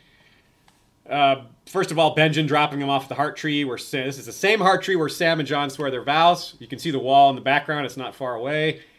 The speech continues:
Uh, so that means they'll be arriving at Castle Black, most certainly the, maybe the first episode of next season or something like that. And doesn't look like Ed and company have had any trouble in the interim while all these things are happening in the north. White Walkers are waiting for winter to be, like, more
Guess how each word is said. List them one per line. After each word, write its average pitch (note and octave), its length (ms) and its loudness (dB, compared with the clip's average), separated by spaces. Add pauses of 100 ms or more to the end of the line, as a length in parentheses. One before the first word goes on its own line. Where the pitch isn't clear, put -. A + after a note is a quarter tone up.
(540)
Uh, A2 220 -6
so B2 180 -8
that C3 160 -4
means C3 240 -8
they'll B2+ 240 -4
be B2+ 160 -6
arriving B2 420 -4
at A2 80 -14
Castle A#2 300 -6
Black, A2+ 380 -10 (240)
most G#2 340 -16
certainly A#2+ 460 -12
the, G#2+ 120 -18 (380)
maybe A#2+ 180 -12
the G#2 80 -16
first B2 280 -6
episode A#2 220 -6
of G#2 60 -14
next A2 200 -14
season G2+ 260 -12
or - 20 -18
something G#2+ 220 -16
like F#2 180 -18
that. F#2 260 -14 (140)
And F#2 480 -20 (800)
doesn't D3 220 2
look D#3 160 4
like C#3+ 280 4
Ed D#3 300 6
and C#3 300 0
company C#3+ 300 0
have C#3 100 -2
had C#3 180 4
any C3 140 -2
trouble C3+ 380 -2
in A#2 60 -6
the B2 100 -8
interim A#2+ 440 -6
while A#2 200 0
all A2 120 -4
these A2 180 -12
things A2+ 160 -12
are A#2 60 -8
happening A#2 280 -4
in G#2+ 40 -14
the G#2+ 60 -12
north. D3+ 380 -4 (360)
White B2+ 200 -2
Walkers B2+ 340 0
are A#2+ 80 -8
waiting B2+ 240 -2
for A#2 120 -8
winter C#3 320 0
to B2 60 -4
be, B2+ 220 -2
like, A#2+ 220 -4
more A#2+ 560 -6